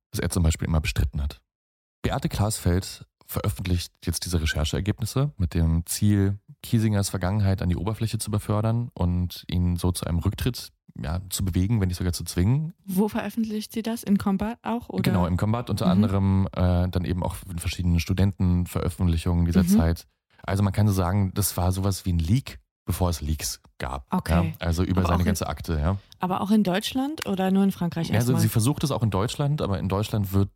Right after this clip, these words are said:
Speaker 1: so gut wie gar nicht darüber berichtet. Also es
Speaker 2: Krass.
Speaker 1: wird nicht, wird, wird nicht aufgegriffen.
Speaker 2: Mhm.
Speaker 1: Es interessiert einfach niemanden.
Speaker 2: Mhm.
Speaker 1: Oder es will schlichtweg niemand wissen.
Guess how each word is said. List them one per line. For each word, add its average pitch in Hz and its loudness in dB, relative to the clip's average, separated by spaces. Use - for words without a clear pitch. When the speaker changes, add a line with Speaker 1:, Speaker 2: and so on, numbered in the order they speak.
Speaker 1:
so 95 0
gut 113 0
wie 95 2
gar 85 -2
nicht 95 -2
darüber 85 0
berichtet. - -2
Also 87 2
es - -2
Speaker 2:
Krass. - 2
Speaker 1:
wird 90 2
nicht, 82 -4
wird, - -2
wird 107 -2
nicht 95 0
aufgegriffen. 175 4
Speaker 2:
Mhm. 85 0
Speaker 1:
Es 80 -2
interessiert 92 0
einfach - -8
niemanden. 85 -2
Speaker 2:
Mhm. 151 -2
Speaker 1:
Oder - 0
es - -6
will 80 0
schlichtweg - -2
niemand 76 2
wissen. - -6